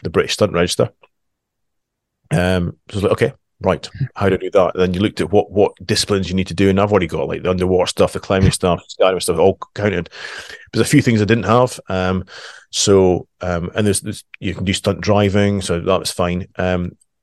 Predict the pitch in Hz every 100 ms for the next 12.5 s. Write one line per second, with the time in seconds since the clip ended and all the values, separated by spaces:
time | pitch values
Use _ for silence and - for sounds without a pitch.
0 | 110 101 98 104 104 101 98 - 95 92
1 | 92 92 90 85 - _ 95 92 113 104
2 | 92 - - 104 95 92 - 104 98 113
3 | 123 - _ - 90 87 98 92 95 -
4 | 82 95 85 - 87 87 - 85 - 90
5 | 92 _ - 85 82 - 113 101 90 95
6 | 87 78 - _ _ _ - - - -
7 | - - 76 82 85 - _ _ _ _
8 | _ _ _ _ - - - - 85 92
9 | 90 - - 82 90 - 95 87 87 80
10 | 87 82 - 82 78 78 80 87 85 90
11 | 90 90 82 - - - 90 95 92 -
12 | 80 - 80 80 78